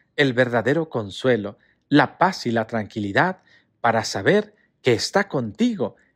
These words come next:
en la eternidad. Padre nuestro que estás en el cielo, santificado sea tu nombre.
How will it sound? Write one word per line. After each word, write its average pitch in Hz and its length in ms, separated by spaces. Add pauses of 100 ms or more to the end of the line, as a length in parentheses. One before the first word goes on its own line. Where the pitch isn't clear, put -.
en 113 240
la 107 200
eternidad. 147 880 (440)
Padre 147 380
nuestro 139 480
que 120 160
estás 123 440
en 120 120
el 107 120
cielo, 147 440 (320)
santificado 147 960
sea 127 300
tu 127 100
nombre. 113 540